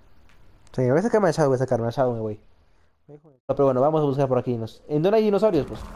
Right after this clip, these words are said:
vamos a ir al lugar más difícil, como digo. Pero que me deje el juego, maldito Dios, cómo se laguea.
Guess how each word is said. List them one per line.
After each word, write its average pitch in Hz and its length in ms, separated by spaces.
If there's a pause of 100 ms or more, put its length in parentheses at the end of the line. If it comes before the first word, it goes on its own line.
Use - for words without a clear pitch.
(380)
vamos 135 300
a - 20
ir 143 140
al 123 480
lugar 127 320
más 131 480
difícil, 120 420
como 113 140
digo. 110 240 (540)
Pero 131 500
que 156 120
me 139 140
deje 208 240
el 190 60
juego, 208 260
maldito 139 440
Dios, 175 500
cómo 160 300
se 131 120
laguea. 135 640